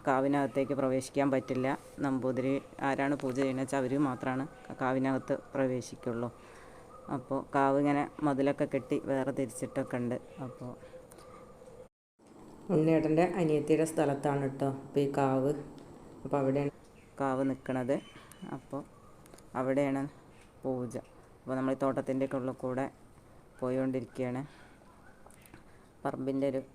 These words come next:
Speaker 1: ഇതൊക്കെ ഞങ്ങളുടെ തറവാട്ടത്തെയും ഇവിടത്തെയൊക്കെ തന്നെയാണ് ട്ടോ. അപ്പോൾ അതിൻ്റെ ഒരു, ഏ, മൂലയിലാണ് ഈ ഒരു കാവ്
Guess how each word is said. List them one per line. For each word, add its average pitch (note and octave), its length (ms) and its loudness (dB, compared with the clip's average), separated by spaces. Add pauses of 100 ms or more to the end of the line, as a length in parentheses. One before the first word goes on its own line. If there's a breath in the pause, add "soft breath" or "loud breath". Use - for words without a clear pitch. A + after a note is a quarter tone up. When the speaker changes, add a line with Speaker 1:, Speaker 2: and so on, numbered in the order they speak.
(120)
Speaker 1:
ഇതൊക്കെ C#3 320 -2 (1800)
ഞങ്ങളുടെ C#3+ 280 -2
തറവാട്ടത്തെയും C3 600 0 (1200)
ഇവിടത്തെയൊക്കെ C3 500 -2
തന്നെയാണ് C3 380 -2 (140)
ട്ടോ. A#2+ 80 -6 (100)
അപ്പോൾ B2 220 -6
അതിൻ്റെ B2 260 -4
ഒരു, C3 80 -4 (640)
ഏ, C3 40 -2 (720)
മൂലയിലാണ് C3 640 0 (260)
ഈ B2+ 60 -2 (140)
ഒരു C3 120 -2 (880)
കാവ് C3+ 320 4